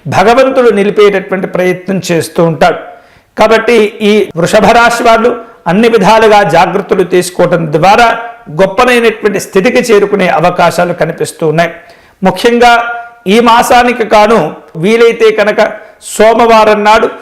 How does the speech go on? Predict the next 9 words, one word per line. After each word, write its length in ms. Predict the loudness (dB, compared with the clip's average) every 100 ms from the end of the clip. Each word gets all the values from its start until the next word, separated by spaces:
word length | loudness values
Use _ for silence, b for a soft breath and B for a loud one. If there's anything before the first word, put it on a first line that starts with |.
| B B
శివాలయంలో 960 | -2 2 4 2 2 0 2 2 2 -2
రుద్రాభిషేకాన్ని 1080 | -4 0 2 4 2 2 0 2 2 2 0
నిర్వహించుకునే 760 | 0 2 0 0 -4 -4 -2
ప్రయత్నం 600 | -2 -2 -2 -2 -2 -2 2
చేయవచ్చు. 460 | 2 2 0 -4 -10 -12 b b b
అలాగే 420 | 0 2 4 2 0
విద్యార్థులు 760 | -6 -2 2 2 2 0 2 2
నిత్యం 400 | 0 -2 -2 0
కూడా 420 | 2 2 2